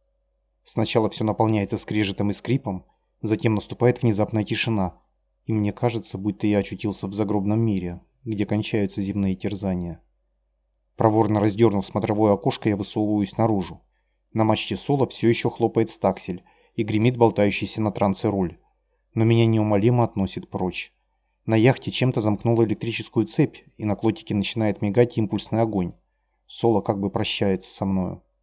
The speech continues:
Я провожаю взглядом световые вспышки, все реже возникающие за громоздящимися волнами, сознавая, что больше уже никогда не увижу моего Соло. И в душе у меня такое чувство, будто я потерял верного друга, частицу своего сердца.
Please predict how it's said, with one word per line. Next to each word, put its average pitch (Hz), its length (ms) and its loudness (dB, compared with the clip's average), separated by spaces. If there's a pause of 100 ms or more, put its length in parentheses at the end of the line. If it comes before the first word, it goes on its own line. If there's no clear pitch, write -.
(840)
Я 113 120 0
провожаю 110 420 4
взглядом 104 380 2
световые 104 420 0
вспышки, - 540 -2 (340)
все - 160 2
реже 113 240 6
возникающие 101 640 0
за 98 100 -2
громоздящимися 104 840 0
волнами, 90 480 -2 (480)
сознавая, 110 460 2
что - 140 -6
больше 120 300 0
уже 107 140 0
никогда 113 360 2
не 107 140 2
увижу 110 320 0
моего 95 260 0
Соло. 85 460 -6 (640)
И 113 80 0
в 104 60 0
душе 117 260 0
у - 20 4
меня 107 160 2
такое 107 280 0
чувство, - 380 -4
будто 98 300 -4
я 101 80 2
потерял 101 380 -4
верного 101 400 -2
друга, 92 440 -6 (380)
частицу - 520 -8
своего 104 320 -2
сердца. - 500 -10